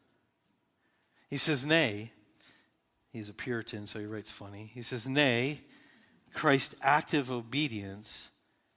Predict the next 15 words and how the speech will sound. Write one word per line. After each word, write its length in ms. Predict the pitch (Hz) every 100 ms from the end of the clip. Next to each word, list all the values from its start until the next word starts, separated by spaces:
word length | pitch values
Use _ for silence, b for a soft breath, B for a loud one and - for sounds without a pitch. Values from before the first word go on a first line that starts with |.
| _ _
was 180 | 123 117
not 280 | 135 151
enough 400 | 156 147 135 127
to 120 | - 123
make 320 | 123 123 120
atonement 560 | 120 - 123 120 110
for 140 | - 110
sin, 380 | - 120 87 87 _ _ _ _ _ _ _ _ _ _ _
but 120 | 120
he 80 | 120
must 220 | 110 -
suffer 340 | - 107 101
on 120 | 90 90
the 80 |
cross." 400 | - - - -